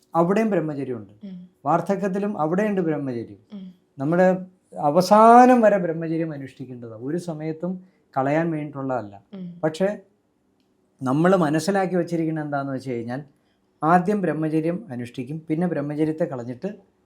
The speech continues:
Speaker 2: ഉം. ആ.
Speaker 1: അടുത്ത കൗമാരത്തിലേക്ക് പോയി.
Speaker 2: ഉം.
Speaker 1: അപ്പോൾ ബ്രഹ്മചര്യം ഇല്ല.
Speaker 2: ഇല്ല.
Speaker 1: പിന്നെ അത് കഴിഞ്ഞാൽ യൗവനത്തിൽ, അപ്പോൾ പിന്നെ ബ്രഹ്മചര്യം. ഇങ്ങനെ നമ്മൾ വിചാരിച്ചു വെച്ചേക്കണത്. ഇങ്ങനെയല്ല ശരിക്കും.
Speaker 2: ഉം.
Speaker 1: നമ്മൾ ഒരിക്കൽ പഠിച്ചത്, ഒന്നാം ക്ലാസ്സിൽ പഠിക്കുന്ന സമയത്ത് നമ്മൾ ചിലപ്പോൾ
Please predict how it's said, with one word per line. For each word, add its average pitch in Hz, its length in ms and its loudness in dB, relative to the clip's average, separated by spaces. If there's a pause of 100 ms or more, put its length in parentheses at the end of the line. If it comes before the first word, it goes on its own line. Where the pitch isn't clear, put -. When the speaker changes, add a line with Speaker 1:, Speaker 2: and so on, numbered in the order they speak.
Speaker 2:
ഉം. 196 160 -14 (440)
ആ. 202 100 -10
Speaker 1:
അടുത്ത 170 300 2
കൗമാരത്തിലേക്ക് 151 840 -2
പോയി. 113 180 -6
Speaker 2:
ഉം. 175 160 -8
Speaker 1:
അപ്പോൾ 180 140 -6
ബ്രഹ്മചര്യം 160 480 0
ഇല്ല. 107 160 -8
Speaker 2:
ഇല്ല. 180 280 -12 (260)
Speaker 1:
പിന്നെ 196 260 4
അത് 160 260 0
കഴിഞ്ഞാൽ 160 460 0
യൗവനത്തിൽ, 143 380 -6
അപ്പോൾ 151 260 -4
പിന്നെ 175 140 0
ബ്രഹ്മചര്യം. 127 380 -4 (120)
ഇങ്ങനെ 208 340 0
നമ്മൾ 165 280 -2
വിചാരിച്ചു 139 400 -6
വെച്ചേക്കണത്. 110 460 -12
ഇങ്ങനെയല്ല 156 540 -4
ശരിക്കും. 107 360 -14 (140)
Speaker 2:
ഉം. 190 240 -16 (440)
Speaker 1:
നമ്മൾ 175 260 2
ഒരിക്കൽ 175 300 2
പഠിച്ചത്, 135 520 -4 (320)
ഒന്നാം 175 280 0
ക്ലാസ്സിൽ 180 300 4
പഠിക്കുന്ന 160 420 -4
സമയത്ത് 147 360 -12
നമ്മൾ 147 260 -12
ചിലപ്പോൾ 143 340 -10